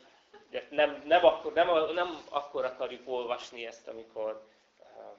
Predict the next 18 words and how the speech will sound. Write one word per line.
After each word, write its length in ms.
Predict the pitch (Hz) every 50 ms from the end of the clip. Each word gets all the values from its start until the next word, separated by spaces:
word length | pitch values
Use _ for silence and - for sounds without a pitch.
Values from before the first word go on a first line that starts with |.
| 104 _ _
valami 280 | 117 113 110 107 107 104
nehézség 640 | 104 110 107 107 104 104 - - - - - - 110
van, 260 | 117 123 123 123 120
vagy 240 | 113 113 110 - -
hát, 140 | - 107 - _ _ _ _ _ _ _
vagy 100 | - 147
egyáltalán 600 | 156 156 147 143 123 - 135 127 131 139 139 -
úgy 180 | - 165 156 156
nem 140 | 160 160 151
is 120 | 135 -
nagyon 180 | - 143 135 127
szeretjük 420 | - - 117 117 110 - 113 -
ezt 180 | 110 - - -
azért 200 | 104 101 107 101
olvasni, 440 | 98 98 101 101 107 - - - -
nem? 160 | 123 120 120
Tehát 180 | - - -
valahogy, 260 | - 127 120 117 117